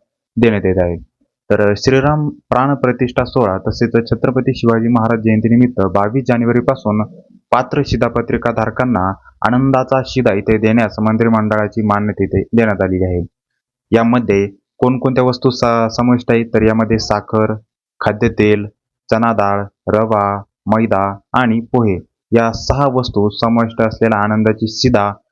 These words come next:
राज्यातील सुमारे जवळपास एक लाख अडुसष्ट कोटी शिधापत्रिका धारकांना मिळणार आहे.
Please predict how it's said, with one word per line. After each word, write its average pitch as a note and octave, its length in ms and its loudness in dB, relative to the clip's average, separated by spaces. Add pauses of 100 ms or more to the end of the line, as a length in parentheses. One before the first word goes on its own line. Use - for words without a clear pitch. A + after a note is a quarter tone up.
(220)
राज्यातील G#2 640 0
सुमारे G#2+ 460 0
जवळपास A2 640 0 (380)
एक B2+ 380 0
लाख A2 380 0
अडुसष्ट A2+ 580 0
कोटी B2 460 0
शिधापत्रिका A#2 640 -2
धारकांना G#2 540 -2
मिळणार G#2+ 420 2
आहे. F2 100 -4